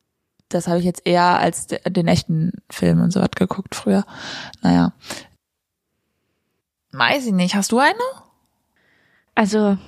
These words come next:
Speaker 2: Susi und Strolch sind schon süß, auch.
Speaker 1: Ja.
Speaker 2: Aber ha-, hatte ich nie, also, hatte ich nie so
Speaker 1: Nur weil
Speaker 2: Bindung
Speaker 1: du
Speaker 2: zu.
Speaker 1: grad im Hundefieber bist.
Speaker 2: Ja, ich bin wahnsinnig doll im Hundefieber.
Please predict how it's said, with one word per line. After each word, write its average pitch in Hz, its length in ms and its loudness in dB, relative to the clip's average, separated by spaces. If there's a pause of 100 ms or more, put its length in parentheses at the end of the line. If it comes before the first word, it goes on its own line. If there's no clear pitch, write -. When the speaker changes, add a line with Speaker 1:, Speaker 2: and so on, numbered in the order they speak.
(1400)
Speaker 2:
Susi 214 280 -4
und 202 100 -2
Strolch 202 320 0
sind 233 160 -2
schon 208 160 4
süß, 233 320 2 (400)
auch. 285 300 -6 (1900)
Speaker 1:
Ja. 196 200 0
Speaker 2:
Aber 208 340 2 (240)
ha-, - 400 -8
hatte 220 180 0
ich - 120 -6 (160)
nie, 226 160 -8
also, 208 400 -2 (680)
hatte 220 160 -4
ich 220 60 -4
nie 226 120 0
so 220 100 2
Speaker 1:
Nur 196 180 4
weil - 100 6
Speaker 2:
Bindung 202 40 -6
Speaker 1:
du 214 140 2
Speaker 2:
zu. 359 40 0
Speaker 1:
grad 220 160 2 (220)
im 185 180 4
Hundefieber 156 640 0
bist. 165 420 -2 (720)
Speaker 2:
Ja, 202 220 4
ich - 100 -10
bin 214 140 -6
wahnsinnig 226 400 -4
doll 226 140 0
im 220 100 -2
Hundefieber. 220 500 -2